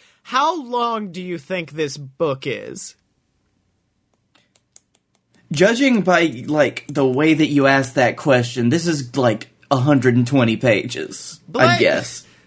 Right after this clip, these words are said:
Speaker 1: Blake, th-, he has released Dinosaur Dicks, a three-book compilation bundle.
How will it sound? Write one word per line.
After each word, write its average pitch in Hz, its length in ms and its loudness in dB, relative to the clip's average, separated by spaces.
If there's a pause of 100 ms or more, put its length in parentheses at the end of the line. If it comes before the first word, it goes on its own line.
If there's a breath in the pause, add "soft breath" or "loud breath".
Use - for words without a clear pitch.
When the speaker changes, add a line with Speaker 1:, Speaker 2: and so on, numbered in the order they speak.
(160 soft breath)
Speaker 1:
Blake, 370 520 -4 (520)
th-, 302 200 -6
he 330 220 -6
has 320 220 -8
released 240 580 -12 (140)
Dinosaur 269 800 -4
Dicks, 165 640 -12 (160)
a 180 120 -10
three-book 202 840 -12
compilation 214 920 -8
bundle. 117 460 -12